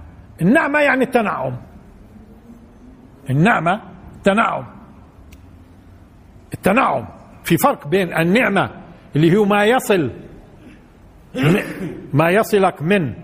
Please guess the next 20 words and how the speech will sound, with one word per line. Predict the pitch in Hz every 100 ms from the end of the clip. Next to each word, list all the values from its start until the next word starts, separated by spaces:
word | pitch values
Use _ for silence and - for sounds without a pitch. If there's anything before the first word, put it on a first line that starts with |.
| - - - - -
حسن | - - 175 -
حال | 160 185 175 170
أو | 151
حسن | 135 165 175 156
ب-، | 151
أو | 180 160 151 139 -
صلاح | - 160 170 147
بال، | 170 170
صلاح | 156 151 156 -
حال، | 165 170 156
طيب | 147 165 160
عيش، | 160 170 151
كذا، | - 156 185 180 - 170
إيجابيات، | 143 175 160 175 190 214 - - - -
هاي | 220
نعمة. | 233 160 135 104 - - -
طب | 180
والنعمة؟ | 226 302 311 247 247 262 - - - - - - -
التنعم. | - - 139 196 185 208 180 - - - - - - - - - - _ - - - - - - -
واللي، | 165 202 208 196